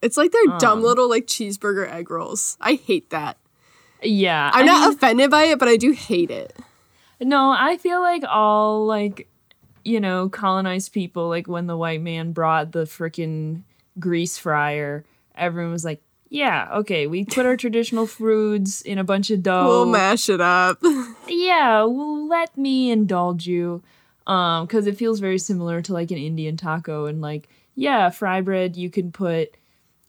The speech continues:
Speaker 2: honey and molasses and
Speaker 1: Yeah.
Speaker 2: bananas and powdered sugar and, like, so if someone was like, "Okay, you can have fry bread and put cream cheese blended with, uh, pineapple on it," that sounds excellent.
Speaker 1: Yeah.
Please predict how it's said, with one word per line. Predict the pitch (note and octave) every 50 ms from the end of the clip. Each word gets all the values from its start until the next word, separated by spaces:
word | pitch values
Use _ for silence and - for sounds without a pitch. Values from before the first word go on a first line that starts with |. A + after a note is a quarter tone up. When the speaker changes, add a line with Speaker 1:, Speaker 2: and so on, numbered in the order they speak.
| _ _
Speaker 2:
honey | _ - - C4+ C#4 C4+ C4 A#3+ A3 G#3 G3+ G#3
and | G3+ G3+ G#3
molasses | G#3+ A3 A3+ A#3 A#3+ B3 B3 B3 A#3+ - A3 G3+ F#3+ F3+ E3+ F#3
and | F#3+ F3+
Speaker 1:
Yeah. | - G3 G3 G#3+
Speaker 2:
bananas | B3+ B3+ B3+ B3+ B3 A#3 G#3+ G3 F#3 F#3 F3 E3 F3+
and | F3 F3 E3+ D#3+
powdered | - G#3 G3+ G#3 A3 A3+ G#3+
sugar | - - C#4 C4+ A#3 A3+ G3+ F3+ E3+
and, | E3 D#3+ E3+
like, | D#3+ D#3+ D#3+ D#3+ - _ _ _ _ _ _
so | - - - G#3 G3+
if | G3+ G3
someone | - A3+ G#3+ G#3+ A3+ A3 A3+
was | A3+ A3 G#3+
like, | G#3+ G3+ G3 F#3+
"Okay, | F#3+ G3 G3 G#3 G3+ F#3 F#3 F#3 F#3 F#3 F3+ - _ _ _ _ _ _ _ -
you | - G3 F#3+ F#3+ F#3
can | - G#3+ F#3+
have | G3 G3 F#3 F3+ F3+ E3+
fry | - - F3 E3 E3 F3
bread | F3+ F#3 F#3+ F#3+ G3 G3 F3
and | A#2 F3+ F3+
put | D#3+ G3+ F#3 E3+ -
cream | - - F3+ E3+ E3+ F3+
cheese | F3 - F#3+ F3+ F3+ F3+ F3 F3 F3 - - - - - - _ _ _ _ _ _ _ _ _ _ _
blended | - F3+ F3 E3+ F3+ F3 F3 F3+ E3
with, | E3+ F3+ F3+ F3+ - - -
uh, | G3 E3+ E3+ E3+ E3 E3 D#3+ D#3+ - _ _ _ _ _ _ _ _ _ _ _
pineapple | - G3+ F#3 F#3+ G3+ G#3 G#3 A3+ A3
on | A3 A3 A3 A3+
it," | A3+ A3 A3 - _ _
that | - F3+ F3+ F3+
sounds | F#3 G3 E3+ E3 D#3
excellent. | D3 C3+ C#3+ - - C3+ C3 C#3 C#3 - -
Speaker 1:
Yeah. | C#4 - D#3+ D#3+ - G3 F#3+ G3 G3